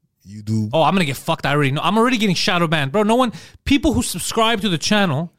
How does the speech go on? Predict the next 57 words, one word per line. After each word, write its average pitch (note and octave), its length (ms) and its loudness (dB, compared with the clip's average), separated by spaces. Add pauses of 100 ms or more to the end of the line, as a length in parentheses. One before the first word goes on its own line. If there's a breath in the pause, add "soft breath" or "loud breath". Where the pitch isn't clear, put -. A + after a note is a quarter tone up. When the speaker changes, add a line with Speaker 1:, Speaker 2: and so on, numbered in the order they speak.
Speaker 2:
people D#4 220 4
who D4+ 80 6
are A3+ 80 2
subscribed, D3+ 920 -2
Speaker 1:
Yeah. D#2+ 160 -12
Speaker 2:
tell G3+ 220 2
me F#3 100 0
sometimes, D#3 460 -4
like, C3+ 160 -4 (260 soft breath)
"Hey, A3 160 0
man, G#3 160 0
how G3+ 100 0
come G#3 160 -4
there, G3 220 2
there F#3 80 2
hasn't F#3+ 140 0
been G3 80 0
a D#3 40 -4
podcast F3+ 460 -2
in D#3 100 -4
a C#3+ 40 -2
month D#3 240 0
or D3 60 -4
two?" B2+ 100 -8
I C#3 40 -10
go, C3+ 60 -12
"What E3 140 -16
the G3+ 60 -12
fuck - 200 -6
are C4 40 -4
you - 20 -2
talking? A#3+ 140 -2
There's D3+ 100 -4
one G3+ 160 -2
every G3+ 120 0
week. G3+ 260 -6 (200)
There's, F#3 180 2
I G#3 140 0
do A3+ 260 -2
eight A#3+ 200 -2
podcasts A3+ 400 -4
a G#3 40 -4
week. A#3 220 -8
There's D#3+ 220 -6
a, C3 120 -8 (240 soft breath)
it's - 120 -20
cool. D4 140 2
I G#3+ 100 4
didn't A3+ 160 -2
get B3 80 2
a A#3+ 40 0
notification. A#3 520 -2
I, G#3 40 2
I F#3 40 0
have G#3 140 0
notifications A3+ 580 -4
on." A#2+ 160 -4